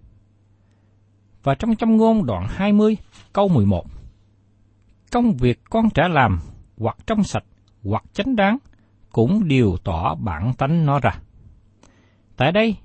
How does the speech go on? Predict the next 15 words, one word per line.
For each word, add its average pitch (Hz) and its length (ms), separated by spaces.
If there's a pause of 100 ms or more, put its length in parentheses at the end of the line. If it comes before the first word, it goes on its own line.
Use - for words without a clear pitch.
nhấn 208 280
mạnh 120 240
đến 220 200
lòng 107 240 (120)
tốt 185 160 (200)
của 110 140
trẻ 78 200
em. 107 180 (1500)
Và 139 160
trong 220 260
Châm 220 220
ngôn, 220 200 (480)
đoạn 92 260
hai 165 180
mươi 165 180